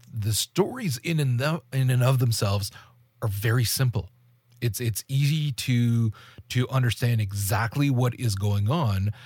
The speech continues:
as opposed to a lot of other comic book movies he talked about too, where there's so much going on, it takes you a while to actually unpack what has ha-, happened, what everything happened. And so here you have instead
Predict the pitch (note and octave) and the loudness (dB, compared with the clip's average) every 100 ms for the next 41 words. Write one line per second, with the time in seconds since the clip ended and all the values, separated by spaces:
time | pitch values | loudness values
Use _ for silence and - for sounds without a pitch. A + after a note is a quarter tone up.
0 | C#3 C3+ C#3 B2 C#3+ B2+ C#3+ B2+ A#2+ A2 | -2 2 2 4 2 2 0 2 2 2
1 | A2 A2 G#2 - - B2+ B2+ - A2+ A#2 | 2 0 -2 -6 -6 -2 0 0 0 0
2 | A2 A2 C3+ A2+ A#2 A#2 A#2 G#2+ G#2+ G#2 | 0 0 2 2 0 0 0 0 -2 0
3 | D#3+ B2+ - - C#3 B2 A#2+ A#2 A2+ A#2 | 0 0 -2 -10 -2 2 4 4 2 2
4 | A2+ G#2 - C3 B2 - A#2+ C3 B2+ A#2+ | 0 0 0 2 2 0 0 2 4 2
5 | A#2 A#2 - A#2+ - B2 B2 A#2+ A#2 A2+ | 0 -2 0 0 0 0 2 2 2 0
6 | A2 A2+ - B2 A2 - C#3+ D#3 F#2+ - | 0 -2 -2 0 0 0 2 2 0 -6
7 | - - _ A#2+ A#2+ B2+ A#2 C3 A2+ G#2+ | -20 -20 _ -2 2 4 4 4 2 0
8 | G#2+ A2 F#2+ B2 F3 A#2+ G#2 A2 B2 A2+ | -2 0 2 2 2 0 0 0 -2 0
9 | E3+ C3 A2 G#2 G2+ F#2+ F2 - - - | 2 2 2 0 0 -4 -10 -14 -20 -16
10 | B2 C3 A#2 - C3+ C3 C3 B2 - - | -4 -2 0 2 2 2 0 -6 -12 -6
11 | F#3+ G#3+ D#3 G#2+ A#2+ A#2+ A2+ G2+ - D3 | -4 0 0 2 2 2 0 -2 0 0
12 | A#2 | 0